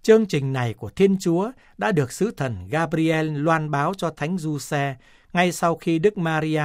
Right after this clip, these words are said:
thụ thai Chúa Giêsu. "Này ông Giuse, con cháu vua David, đừng ngại đón bà Maria vợ ông về, vì người con bà cưu mang là do quyền năng Chúa Thánh Thần.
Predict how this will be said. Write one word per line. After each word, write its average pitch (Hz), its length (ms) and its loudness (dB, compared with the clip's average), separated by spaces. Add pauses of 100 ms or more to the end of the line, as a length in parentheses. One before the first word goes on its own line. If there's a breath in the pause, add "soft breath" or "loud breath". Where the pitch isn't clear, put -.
(140)
thụ 135 260 -6
thai 135 280 -4
Chúa 180 200 -4
Giêsu. 127 500 -6 (920 soft breath)
"Này 143 240 2
ông 202 240 2
Giuse, 185 640 0
con 180 280 2
cháu 175 260 0
vua 165 280 0
David, 165 340 0 (400 soft breath)
đừng 156 240 4
ngại 143 260 0
đón 160 320 -2
bà 117 240 -4
Maria 180 580 0
vợ 139 300 -2
ông 180 220 0
về, 123 340 -4 (340 soft breath)
vì 156 140 4
người 139 260 4
con 208 340 2
bà 113 340 -4
cưu 196 180 2
mang 180 320 2 (260 soft breath)
là 151 160 0
do 196 220 4
quyền 120 400 -4
năng 170 220 0
Chúa 170 260 -2
Thánh 190 240 -4
Thần. 113 340 -4